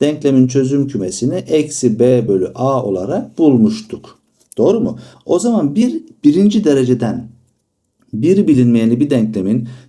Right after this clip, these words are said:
gerçel sayılarda kökü varsa bilinmeyenin katsayısı sıfırdan farklı olmalıdır diyoruz. O zaman verilen ifadeyi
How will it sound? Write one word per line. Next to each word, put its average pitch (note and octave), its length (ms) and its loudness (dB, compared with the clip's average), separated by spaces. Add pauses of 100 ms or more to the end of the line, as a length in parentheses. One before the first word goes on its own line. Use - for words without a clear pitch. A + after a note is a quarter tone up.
gerçel E3 440 -2
sayılarda G#2 680 0
kökü - 480 -2
varsa F#3 640 -4 (380)
bilinmeyenin C#3+ 680 2
katsayısı F3 1000 -2
sıfırdan G#2+ 680 -2
farklı F3+ 760 -4 (120)
olmalıdır A#2 960 -2 (260)
diyoruz. - 360 -8 (280)
O G#3+ 160 -2
zaman F3+ 280 -2
verilen F#3+ 320 -2
ifadeyi A2+ 760 -4